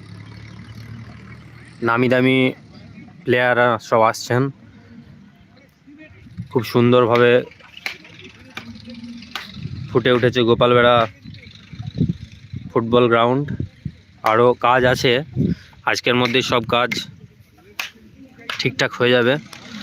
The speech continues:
তো আমি দেখাবো আমাদের যারা ক্লাবের সদস্যরা আছেন, তাদের অক্লান্ত পরিশ্রম করে যারা এতদিন মাঠটাকে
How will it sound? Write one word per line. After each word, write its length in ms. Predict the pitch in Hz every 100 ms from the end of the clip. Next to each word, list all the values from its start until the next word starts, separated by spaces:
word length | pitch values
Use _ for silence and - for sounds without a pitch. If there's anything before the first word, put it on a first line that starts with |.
| - -
তো 100 | -
আমি 180 | 110 117
দেখাবো 440 | 113 107 127 123 127 135 -
আমাদের 380 | 113 110 113 110 104 - - - - - - - - -
যারা 280 | 117 110 110 110 110 - 101
ক্লাবের 340 | - 107 110 113
সদস্যরা 540 | 117 107 110 - 117
আছেন, 260 | 110 - 127 127
তাদের 300 | 110 107 117 -
অক্লান্ত 480 | 113 - 127 120 117
পরিশ্রম 440 | 117 120 - 127 120
করে 140 | 120 120
যারা 180 | 117 120
এতদিন 340 | 110 120 123
মাঠটাকে 480 | 117 117 - 120 123